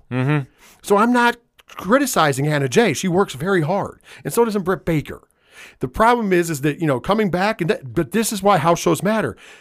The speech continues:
Speaker 2: How, how better, how much better would it have been, though, if you could have put Anna Jay in a tag match with Ty Conti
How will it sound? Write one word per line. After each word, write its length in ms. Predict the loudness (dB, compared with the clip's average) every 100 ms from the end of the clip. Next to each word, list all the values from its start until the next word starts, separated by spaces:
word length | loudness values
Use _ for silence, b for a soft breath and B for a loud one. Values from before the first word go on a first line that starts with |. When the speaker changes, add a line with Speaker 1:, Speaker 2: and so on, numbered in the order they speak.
| B B
Speaker 2:
How, 480 | -8 0 0 0 -4
how 240 | -2 0
better, 440 | 0 0 0 0 -4
how 140 | -6 -4
much 220 | -4 0
better 180 | 0 2
would 140 | 2
it 40 | 2
have 220 | 0 0
been, 340 | 0 2 0
though, 420 | -2 -4 -12 -20 -20 B B
if 160 | -4 -2
you 80 | 0
could 140 | 0
have 100 | 0
put 300 | 4 4 4 _ -6
Anna 240 | -2 -2
Jay 220 | 0 0
in 100 | 2
a 60 | -2
tag 480 | -6 -8 -2 0 0
match 340 | -2 -4 -4
with 140 | -4 -4
Ty 240 | -6 -8
Conti 640 | -4 -2 -2 -4 -10 -10